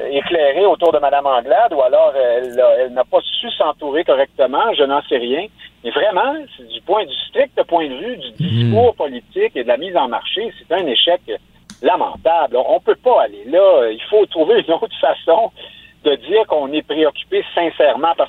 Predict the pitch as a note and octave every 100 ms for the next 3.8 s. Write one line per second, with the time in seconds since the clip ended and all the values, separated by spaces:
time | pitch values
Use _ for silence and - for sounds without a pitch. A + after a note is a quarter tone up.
0 | - B2+ C3 B2 A2+ C#3+ C#4 F3 D4+ B3+
1 | - - - - C4+ C#4 E3+ C#3+ C#3 B2
2 | C3 D3+ A3+ - - C4+ - D4+ E4+ B3+
3 | C3 - - F#3+ C3+ B2 A#2+